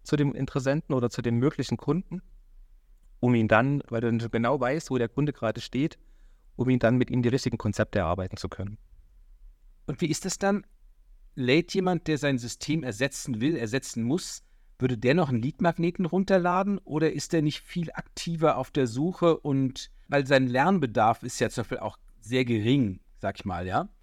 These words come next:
Speaker 2: Das heißt, der weiß ja sch-, aus der Erfahrung schon ganz gut, was er braucht, was er will.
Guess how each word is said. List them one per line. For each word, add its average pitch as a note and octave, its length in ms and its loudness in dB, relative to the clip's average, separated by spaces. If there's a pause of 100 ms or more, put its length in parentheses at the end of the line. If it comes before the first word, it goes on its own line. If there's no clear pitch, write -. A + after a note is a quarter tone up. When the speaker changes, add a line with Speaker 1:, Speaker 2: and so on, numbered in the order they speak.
(300)
Speaker 2:
Das - 160 -6
heißt, C#3 160 2
der A#2+ 160 2
weiß D3 300 0
ja D#3+ 80 4
sch-, - 160 -4
aus C#3 160 -2
der B2+ 100 -2
Erfahrung D3+ 420 -2
schon C#3+ 200 -4
ganz C3 260 -2
gut, - 460 -12 (340)
was B2 180 -2
er C3 120 4
braucht, A2 360 0
was C3+ 200 -4
er G#2+ 120 0
will. C#3+ 300 0